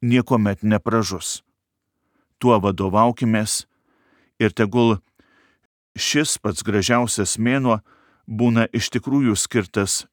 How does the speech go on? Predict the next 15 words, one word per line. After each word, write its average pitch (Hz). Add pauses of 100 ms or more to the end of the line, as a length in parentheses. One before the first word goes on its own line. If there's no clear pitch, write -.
(160)
Švenčiausiai 107
Mergelei 101
Marijai, 101 (480)
mūsų 110
širdies 101
valdoviai 107 (720)
ir 104 (100)
karalieniai, 107 (500)
užtariančiai 117 (360)
ir 117
vedančiai 98
mus 120 (600)
link 117
susitikimo 104
su 98